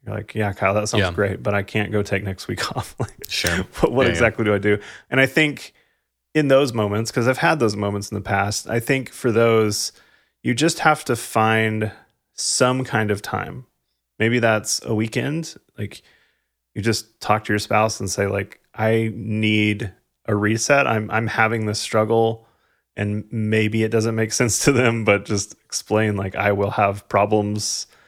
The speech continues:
Speaker 1: if I don't have a little bit of a reset." And just, I think together you can find that margin, even if it's one day, even if it's half of a day, something where you can go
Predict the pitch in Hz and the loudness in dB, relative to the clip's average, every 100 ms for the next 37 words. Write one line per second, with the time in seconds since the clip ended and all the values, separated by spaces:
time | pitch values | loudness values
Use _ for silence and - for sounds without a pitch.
0 | _ _ - 101 104 107 104 104 104 101 | _ _ -4 -2 0 2 2 2 2 0
1 | 101 107 104 104 98 104 113 - _ _ | 0 -2 2 2 2 0 -4 -4 _ _
2 | _ _ _ _ _ _ _ - 80 - | _ _ _ _ _ _ _ -10 -8 -4
3 | 110 139 113 127 123 117 113 110 107 - | -2 -2 -2 0 2 2 0 -2 -6 2
4 | 127 117 110 104 101 101 107 101 101 98 | 2 4 2 0 0 0 0 -2 -4 -4
5 | - _ _ _ _ _ _ - 123 123 | -10 _ _ _ _ _ _ 0 2 2
6 | 110 113 107 - - - 110 117 107 98 | 2 2 2 -2 -4 -2 2 2 2 0
7 | 92 101 123 113 107 104 104 - 107 - | -2 -6 -6 -2 -2 -4 -6 0 0 0
8 | 98 98 87 98 107 - 107 - 101 101 | -6 -4 -4 -4 -2 0 0 -2 -4 0
9 | 101 110 117 98 113 110 107 107 107 | 0 0 -2 0 4 4 4 2 0